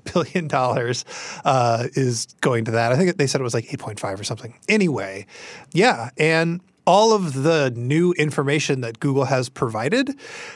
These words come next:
has, uh, served as an excellent way for everybody to, uh, reify their opinions <laughs> about Google.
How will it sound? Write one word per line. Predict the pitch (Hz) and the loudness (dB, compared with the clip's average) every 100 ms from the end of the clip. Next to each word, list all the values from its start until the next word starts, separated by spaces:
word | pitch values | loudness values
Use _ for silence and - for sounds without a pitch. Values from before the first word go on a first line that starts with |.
| - | -2
has, | 156 139 127 135 | 4 4 2 0
uh, | 131 127 | 0 2
served | - - 170 165 | 2 2 2 2
as | 151 131 | 0 0
an | 123 127 _ _ | 0 -4 _ _
excellent | 123 - - 220 208 | -2 0 0 0 0
way | 160 156 127 117 | 2 0 0 -2
for | 117 147 139 | -2 -4 0
everybody | 202 214 208 175 165 156 | 2 4 4 4 2 0
to, | - - 143 135 127 127 - | -2 2 2 2 2 -2 0
uh, | 120 117 117 - - - - | 2 2 0 -6 -20 -18 -6
reify | 147 180 214 - 180 160 156 | 0 2 2 2 4 4 4
their | 147 | 2
opinions | 127 - 151 131 - 226 | 0 0 -2 0 0 0
<laughs> | 180 | 0
about | 151 - 156 | 0 0 0
Google. | - 151 - - | -2 -2 -4 -6